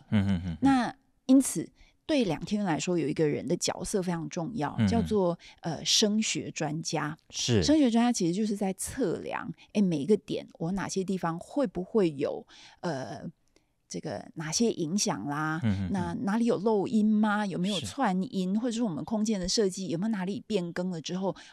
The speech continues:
Speaker 2: 我那个音效会不如当初？所以我们一直都有声学的专家协助我们在维护，
Speaker 1: 嗯哼。
Speaker 2: 呃，这个戏剧院跟音乐厅都一样，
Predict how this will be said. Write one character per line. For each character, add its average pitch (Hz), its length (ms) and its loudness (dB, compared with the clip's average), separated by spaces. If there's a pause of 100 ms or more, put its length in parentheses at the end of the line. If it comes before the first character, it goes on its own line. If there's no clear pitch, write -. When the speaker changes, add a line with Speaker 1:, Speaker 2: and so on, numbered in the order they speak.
Speaker 2:
我 170 120 -4
那 208 80 0
个 220 80 0
音 196 220 -2
效 190 280 -4 (140)
会 226 140 0
不 220 220 -4
如 147 200 -6
当 160 260 -4
初？ 156 260 -4 (260)
所 262 120 4
以 254 240 2 (120)
我 165 200 2
们 160 260 -2 (180)
一 294 120 0
直 165 340 -6
都 180 240 0
有 170 260 -4
声 185 240 -4
学 160 160 -6
的 139 120 -6
专 151 240 -4
家 156 200 -6
协 151 240 -2
助 170 200 -6
我 90 120 -10
们 - 120 -14
在 175 180 -4
维 120 240 -8
护， 175 300 -2 (140)
Speaker 1:
嗯 98 120 -2
哼。 98 120 2
Speaker 2:
呃， 98 200 0
这 - 140 -4
个 - 240 -8
戏 226 200 0
剧 220 100 -2
院 196 100 0
跟 185 200 -2
音 185 120 2
乐 175 120 -2
厅 160 220 -8
都 151 220 -4
一 - 160 -14
样， - 200 -8